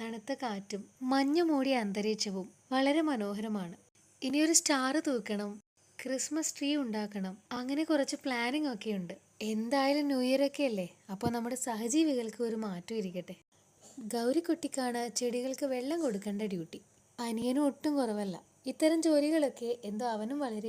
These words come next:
ഇഷ്ടമാണ്. ചട്ടിയിലെ പുല്ല് പറിക്കാനൊക്കെ മിക്കവാറും ആൾ എൻ്റെ കൂടെ കൂടാറുണ്ട്. ഇന്നിപ്പോ പുല്ല് പറിക്കാൻ പോയിട്ട് അവസാനം പുല്ല് മാത്രം ബാക്കിയായി ചെടിയൊക്കെ പറിച്ചു കളഞ്ഞ ഒരു സംഭവം കൂടി ഉണ്ടായിട്ടോ. സാരില്ല, അവൻ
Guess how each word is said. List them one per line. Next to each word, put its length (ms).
ഇഷ്ടമാണ്. 340
ചട്ടിയിലെ 400
പുല്ല് 320
പറിക്കാനൊക്കെ 600
മിക്കവാറും 640
ആൾ 160
എൻ്റെ 240
കൂടെ 260
കൂടാറുണ്ട്. 500
ഇന്നിപ്പോ 340
പുല്ല് 340
പറിക്കാൻ 420
പോയിട്ട് 340
അവസാനം 480
പുല്ല് 380
മാത്രം 400
ബാക്കിയായി 460
ചെടിയൊക്കെ 540
പറിച്ചു 360
കളഞ്ഞ 240
ഒരു 180
സംഭവം 420
കൂടി 240
ഉണ്ടായിട്ടോ. 460
സാരില്ല, 520
അവൻ 140